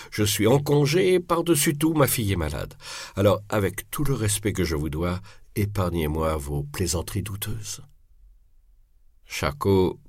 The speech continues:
croqua dans sa rondelle de citron, puis se lécha les doigts. On a tous nos petits soucis personnels. Il y a quelque temps, je suis allé dans un hôtel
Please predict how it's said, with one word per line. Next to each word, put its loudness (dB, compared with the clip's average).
croqua -2
dans -4
sa -2
rondelle -4
de -6
citron, -6
puis -6
se -2
lécha -2
les -6
doigts. -12
On -2
a 4
tous 0
nos 6
petits 0
soucis 2
personnels. 2
Il -6
y -2
a 0
quelque 2
temps, 8
je 2
suis 0
allé 4
dans 2
un 2
hôtel 6